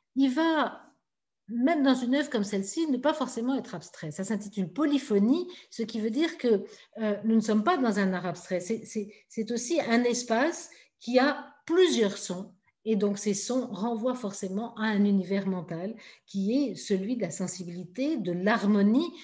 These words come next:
cette harmonie qu'il, euh, admirait justement, encore une fois, dans l'art de Cézanne. Et Cézanne qui disait, «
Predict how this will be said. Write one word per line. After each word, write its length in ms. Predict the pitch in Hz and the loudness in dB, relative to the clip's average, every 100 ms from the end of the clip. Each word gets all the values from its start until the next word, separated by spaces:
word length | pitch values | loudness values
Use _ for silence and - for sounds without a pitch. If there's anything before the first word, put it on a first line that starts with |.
| - | -20
cette 220 | - 190 190 | -4 -2 -2
harmonie 420 | 185 196 240 262 | -2 0 0 -2
qu'il, 360 | - 175 170 165 - _ - | -6 -6 -6 -8 -14 _ -14
euh, 160 | 175 165 - | -12 -12 -12
admirait 540 | 214 196 220 233 214 226 | -2 4 4 4 2 0
justement, 440 | 180 - 180 202 | -2 -6 -4 -2
encore 240 | 180 180 170 | -2 -4 -6
une 80 | 165 | -6
fois, 220 | - 202 | -4 -4
dans 100 | 170 | -4
l'art 220 | 165 160 | -6 -6
de 100 | 165 | -6
Cézanne. 540 | 160 170 165 190 254 269 - - | -6 -6 -2 -2 0 -4 -10 -10
Et 60 | 156 | -8
Cézanne 440 | - 170 190 185 | -4 -2 -2 -2
qui 140 | 160 156 | -4 -8
disait, « 320 | 160 165 | -6 -4